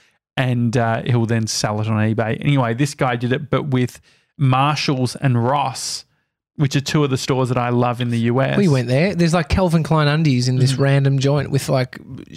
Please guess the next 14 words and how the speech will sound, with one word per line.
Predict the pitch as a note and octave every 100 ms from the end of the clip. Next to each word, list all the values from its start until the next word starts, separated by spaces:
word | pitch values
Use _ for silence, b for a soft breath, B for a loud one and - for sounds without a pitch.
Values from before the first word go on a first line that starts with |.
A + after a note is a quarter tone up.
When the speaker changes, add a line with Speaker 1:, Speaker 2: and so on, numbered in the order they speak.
| - -
Speaker 2:
aisles | D3 C#3+ D#3+ D3 C#3 -
filled | - D3+ D3 C#3+
with | C3+ -
random | C3+ C3+ C3+ C3 B2+
clothes. | - - - - B2 C3+
Speaker 1:
Mm-hmm. |
This | C3+ C3
is | B2
in | B2
the | A#2+
U | A#2+ C3+
S. | C3+
And | - C#3+
so | C3 C3 C3